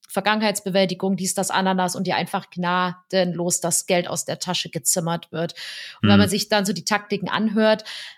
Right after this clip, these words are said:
Speaker 1: dann denkt man sich so, "Ja, das ist hart gesagt einfach das Psychologie einmal eins." Klingt total gemein, aber wie gesagt, ich hab's im näheren Umfeld und es tut einfach nur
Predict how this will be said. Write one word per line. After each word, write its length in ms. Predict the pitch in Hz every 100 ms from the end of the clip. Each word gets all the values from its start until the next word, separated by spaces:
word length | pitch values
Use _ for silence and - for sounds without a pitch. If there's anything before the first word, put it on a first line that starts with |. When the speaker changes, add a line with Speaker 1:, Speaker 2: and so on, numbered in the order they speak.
| _ _ _
Speaker 1:
dann 380 | 196 196 202 202
denkt 240 | - 196 190
man 140 | 202
sich 220 | 190 202
so, 80 | 208
"Ja, 100 | 196
das 160 | - -
ist 220 | 190 -
hart 240 | 208 208
gesagt 280 | 214 202 196
einfach 300 | 165 185 196
das 320 | - 196 -
Psychologie 560 | - 190 202 190 185 196
einmal 340 | 143 156 151 -
eins." 480 | 139 151 - - _ _ _ _ -
Klingt 400 | 233 254 - -
total 400 | 240 254 233 233
gemein, 400 | 214 214 233 214
aber 240 | 180 202
wie 220 | 202 202
gesagt, 260 | 196 196 190
ich 80 | 202
hab's 220 | 202 -
im 80 | 196
näheren 240 | 202 190
Umfeld 240 | 196 202
und 80 | 165
es 100 | 175
tut 240 | - 190 -
einfach 480 | 165 - 170 147
nur 380 | 185 160 160 165